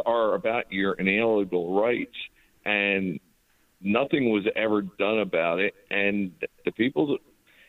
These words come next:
want answers, you always want answers. And when Senator Sweeney chose not to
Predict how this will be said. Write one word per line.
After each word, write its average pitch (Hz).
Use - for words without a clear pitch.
want 131
answers, 160
you 90
always 190
want 156
answers. 110
And 92
when 92
Senator 127
Sweeney 117
chose 104
not 101
to 104